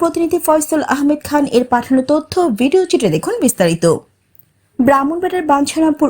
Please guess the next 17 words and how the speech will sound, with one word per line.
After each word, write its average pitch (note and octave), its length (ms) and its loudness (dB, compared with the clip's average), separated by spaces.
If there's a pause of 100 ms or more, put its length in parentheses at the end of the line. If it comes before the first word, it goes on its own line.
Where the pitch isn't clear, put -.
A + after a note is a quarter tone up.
(120)
উপজেলা A#3 400 0
বিএনপি D#3+ 380 2 (160)
ও - 20 4 (200)
অঙ্গ C4 160 0 (240)
সংগঠনের D#4 680 -2
আয়োজনে F3 340 -2 (420)
আজ G3 140 0 (100)
বিকেলে E3+ 340 0 (400)
উপজেলা F4+ 520 0
বিএনপির F4 380 -2
কেন্দ্রীয় D#4 380 0
কার্যালয়ে C#4+ 440 0 (420)
মতবিনিময় C4+ 600 2
সভা F#3 260 0
হয়েছে। E3 360 0 (720)
দেশের E4+ 320 2 (100)
সাম্প্রতিক E4 440 -2